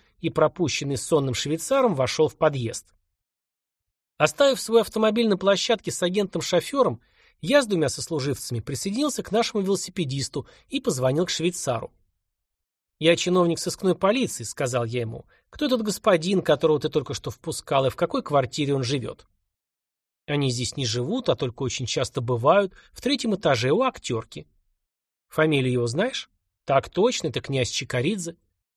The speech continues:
«Вот что, помни, ни слова о том, что я тебя расспрашивал, не то ответишь по закону». «Да нам что, мы ничего». «Но тот уже, смотри», и я погрозил ему пальцем. Так как было важно выяснить точное местожительство Ракова,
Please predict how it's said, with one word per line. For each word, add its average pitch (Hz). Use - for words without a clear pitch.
«Вот 180
что, -
помни, 190
ни 139
слова 180
о 170
том, 160
что -
я 143
тебя 147
расспрашивал, 185
не 175
то -
ответишь -
по 143
закону». 127
«Да 226
нам 131
что, -
мы 214
ничего». 127
«Но 127
тот 185
уже, 117
смотри», 135
и 139
я 220
погрозил 135
ему 139
пальцем. -
Так 254
как -
было 226
важно 226
выяснить 208
точное 233
местожительство 156
Ракова, 180